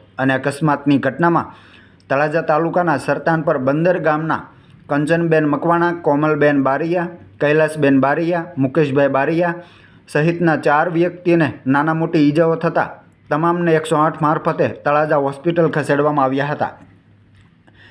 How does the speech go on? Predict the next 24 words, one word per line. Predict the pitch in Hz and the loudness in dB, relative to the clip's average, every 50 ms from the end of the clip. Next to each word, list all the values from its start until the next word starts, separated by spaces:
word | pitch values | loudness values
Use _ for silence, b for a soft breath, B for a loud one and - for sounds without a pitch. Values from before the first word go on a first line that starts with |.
| b b b b b b b | b b b b b b b
આ | 113 131 | -2 -2
બનાવને | 135 147 156 160 165 170 175 175 170 | 0 2 2 2 0 0 0 0 0
લઈને | 170 175 175 175 | 0 0 0 0
હોસ્પિટલ | 170 160 156 160 160 - 180 165 196 170 170 | -2 0 -2 -2 -2 -2 -2 0 2 0 0
ખાતે | 170 170 160 160 - 185 | 0 -2 -2 0 2 2
મોટી | 170 156 147 151 147 180 175 | 2 2 2 2 2 2 2
સંખ્યામાં | 170 180 175 165 165 175 165 170 156 139 | 2 2 0 2 0 0 0 0 0 -2
વિવિધ | 143 151 160 175 170 170 - | -2 -2 -2 -2 -2 -2 -2
સામાજિક | 160 156 160 165 170 160 156 175 170 170 | -2 0 0 0 0 2 2 0 0 0
તેમજ | - 165 165 170 160 151 151 143 131 | 0 0 2 2 2 2 2 2 2
રાજકીય | 131 139 143 165 165 175 175 175 165 147 | 0 -2 -2 -2 0 2 4 4 4 4
આગેવાનો | 156 160 175 175 170 175 170 170 165 156 139 | 2 2 2 2 2 2 2 2 2 2 2
દોડી | 147 151 151 151 | 2 2 4 2
આવ્યા | 147 143 139 139 135 143 143 | 2 2 2 2 0 0 0
હતા | 139 143 110 - - - | -2 -2 -2 -4 -6 -4
અને | 120 131 147 135 | -2 0 0 2
લોકોના | 135 143 147 - 170 160 156 151 135 | 2 0 0 2 2 2 2 2 0
ટોળે | - 147 147 160 170 170 | 2 2 2 2 2 2
ટોળા | 170 170 180 175 170 147 120 107 - 151 | 2 2 2 2 2 2 0 -2 -2 -2
હોસ્પિટલ | 143 147 147 - 165 156 - 175 170 | -2 -2 -2 -2 -2 0 2 0 0
ખાતે | - 156 156 156 165 147 139 | 0 -2 -2 0 0 0 0
એકઠા | 123 - 156 131 110 131 | 0 -2 -4 -2 -2 0
થયા | 123 117 113 127 | 0 0 0 0
હતા. | 117 - 76 67 | -2 -4 -4 -6